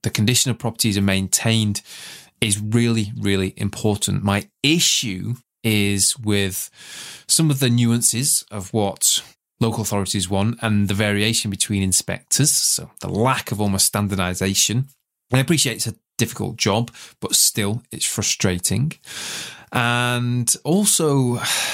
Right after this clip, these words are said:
that when you've got good properties and you're a landlord and an investor who prioritises good, high-quality accommodation, and you know that you're not essentially the target of the council.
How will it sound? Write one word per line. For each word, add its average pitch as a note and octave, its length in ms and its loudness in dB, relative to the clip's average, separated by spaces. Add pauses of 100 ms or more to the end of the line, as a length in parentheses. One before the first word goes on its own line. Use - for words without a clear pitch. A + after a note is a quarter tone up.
(220)
that B2+ 300 2 (320)
when D#3 220 4
you've A3 120 0
got C3+ 240 -2 (180)
good C3+ 180 2
properties - 480 -2
and G2+ 340 4
you're G#2+ 280 4
a G2 40 2
landlord A#2 540 2
and F#2+ 100 0
an F#2+ 100 0
investor G2+ 480 0
who F#2+ 500 0 (480)
prioritises G#2 1120 0 (160)
good, B2 320 2 (100)
high-quality A2 680 0
accommodation, G#2 720 0 (720)
and G#2 380 0
you C3+ 100 6
know C3+ 280 4
that B2 140 -4
you're A#2+ 160 2
not A2 300 2
essentially - 600 0
the G#2 80 -10
target F#2+ 640 -2
of G2+ 160 -2
the A2 80 -4
council. G#2+ 560 -2